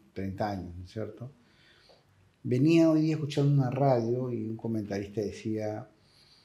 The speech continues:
"Si lo que está pasando ahora, lo que pasó en diciembre, este, el veintitrés,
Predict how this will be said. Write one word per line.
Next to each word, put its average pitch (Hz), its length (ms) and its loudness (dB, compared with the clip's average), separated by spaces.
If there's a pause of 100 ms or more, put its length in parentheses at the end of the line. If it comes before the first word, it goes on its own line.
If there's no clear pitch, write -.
(240)
"Si - 280 0
lo 135 180 4
que 139 100 0
está 208 320 0
pasando 165 440 -2
ahora, 139 560 6
lo 110 160 0
que 113 120 -4
pasó 101 320 -6
en 123 120 -2
diciembre, 113 1000 0 (800)
este, 101 480 -6
el 98 80 -8
veintitrés, 110 1120 -2